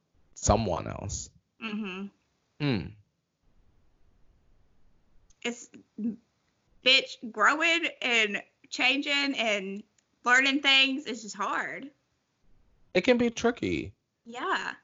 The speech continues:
Speaker 1: But you'll always get through it. That's how you level up.
Speaker 2: You do. You always get through it. I don't know. It's just <sighs>
Speaker 1: You just get your experience points however you feel you need to gain them.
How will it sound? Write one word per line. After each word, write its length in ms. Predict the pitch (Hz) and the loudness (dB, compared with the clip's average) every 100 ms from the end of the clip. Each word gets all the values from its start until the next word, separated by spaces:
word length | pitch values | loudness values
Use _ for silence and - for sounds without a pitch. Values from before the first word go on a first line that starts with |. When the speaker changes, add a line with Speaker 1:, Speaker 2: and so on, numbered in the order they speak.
| - | 2
Speaker 1:
But 180 | 175 | 4
you'll 120 | 170 180 | 8 6
always 240 | 220 226 | 6 2
get 180 | 143 - | -4 -2
through 180 | 160 214 | 0 2
it. 180 | 135 - | 0 2
That's 200 | 123 143 | 0 2
how 140 | 160 | 2
you 160 | 139 139 | 4 4
level 280 | 147 147 165 | 4 4 2
up. 260 | - - - _ _ _ _ | 0 -2 -6 _ _ _ _
Speaker 2:
You 200 | - 233 | -10 -8
do. 300 | 214 190 165 202 | -4 -4 -6 -8
You 180 | 202 | -6
always 320 | 196 208 226 233 | -4 -2 -2 -6
get 180 | 220 | -10
through 200 | - 92 | -6 -8
it. 280 | - - - - | -6 -6 -6 -6
I 140 | - 208 | -4 -2
don't 140 | 190 | -2
know. 180 | 170 175 | -4 -6
It's 240 | 196 208 | -6 -6
just 460 | - 214 208 - - - | -6 -6 -6 -12 -12 -6
<sighs> 720 | 277 262 202 - _ _ - | -4 -4 -6 -12 _ _ -10
Speaker 1:
You 180 | 117 131 | -4 0
just 220 | 135 - | 0 4
get 180 | 117 104 | 4 4
your 140 | 113 | 2
experience 640 | 107 - 110 107 101 101 - | 2 -2 -2 -2 -2 -4 -6
points 340 | - 98 95 | -4 -4 -2
however 380 | 107 95 98 101 | 2 2 2 2
you 200 | 98 98 | 0 -4
feel 320 | - 107 98 | -2 0 2
you 180 | 95 107 | 0 -2
need 220 | 104 98 | -2 -4
to 60 | 95 | -2
gain 340 | 87 101 110 80 | 2 2 2 -2
them. 320 | 50 50 - | -4 -6 -8